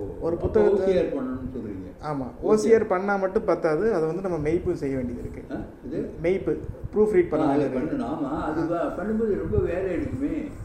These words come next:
Speaker 1: ஆமா, அப்ப
Speaker 2: அது
Speaker 1: அது
Speaker 2: வந்து ப-, பிழைகள் நேருமே.
Speaker 1: நிறைய பிழைகள் நேரும்.
Speaker 2: ஆ, அதான்,
Speaker 1: அப்ப
Speaker 2: அதான்.
Speaker 1: அது
Speaker 2: அது
Speaker 1: வந்து
Speaker 2: ஓ சி ஆர் பண்ணும்போது வ-, வந்து நீங்க த-, தட்டச்சு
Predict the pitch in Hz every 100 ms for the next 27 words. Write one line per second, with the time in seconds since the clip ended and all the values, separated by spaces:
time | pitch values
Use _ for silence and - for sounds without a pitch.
0 | - 143 147 123 - 156 180 170 214 214
1 | 185 165 156 - 180 214 208 214 180 165
2 | 143 143 170 143 - - - 170 202 196
3 | 175 175 170 147 139 175 - - 147 143
4 | 143 175 175 - 147 180 175 190 185 170
5 | 160 156 156 170 202 202 226 226 220 196
6 | 190 185 196 208 190 165 165 180 165 165
7 | 156 143 143 143 131 135 156 196 196